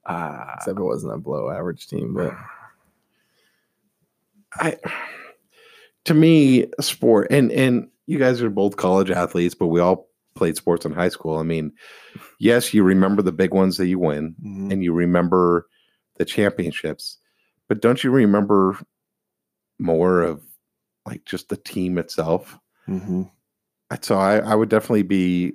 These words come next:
Speaker 3: I'd rather be on a middle of the road team that was really instrumental in my life.
Speaker 2: I agree. Yeah.
Speaker 1: Yeah. 'Cause I'm thinking of the rivalries in my life.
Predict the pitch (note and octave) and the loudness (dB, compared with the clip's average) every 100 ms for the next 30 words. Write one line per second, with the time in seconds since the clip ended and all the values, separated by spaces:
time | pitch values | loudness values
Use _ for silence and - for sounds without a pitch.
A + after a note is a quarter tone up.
0 | _ G#2 F#2 F#2+ A2 A2+ G#2 G2 F#2 E2+ | _ -4 0 2 2 2 2 2 2 0
1 | F2+ G#2 F#2+ E2+ E2+ E2+ - - G2 E2+ | 0 2 2 2 2 0 -2 -6 -4 -2
2 | D#2 D2+ D#2 _ _ _ _ _ F2 F2 | -4 -6 -10 _ _ _ _ _ -2 0
3 | F#2 E2+ D#2 - - _ _ _ _ - | 0 -2 -4 -14 -20 _ _ _ _ -6
4 | E2+ F#2 F2 E2+ E2 - - G2+ - E2+ | 0 2 4 2 0 -6 -10 -8 -8 -4
5 | E2 D#2 C#2+ C#2+ C#2+ C#2+ D2 D2+ - - | -2 -2 -4 -6 -6 -6 -6 -10 -16 -20
6 | _ _ _ _ _ _ _ _ _ _ | _ _ _ _ _ _ _ _ _ _
7 | _ _ - A#2 - F#2+ - _ A#1+ B1 | _ _ -8 -8 -6 -10 -10 _ -10 -10
8 | - - _ _ _ _ _ _ _ _ | -12 -20 _ _ _ _ _ _ _ _
9 | _ - - - - - _ - _ - | _ -16 -14 -14 -18 -20 _ -20 _ -6
10 | G#2 A2 B2+ B2 B2 G#2+ F#2 F#2+ G2+ G2 | -2 0 2 2 2 2 2 0 0 -2
11 | F#2+ G2 F2+ F2+ F2+ F2 F2 F2+ | -2 -4 -6 -8 -6 -6 -8 -12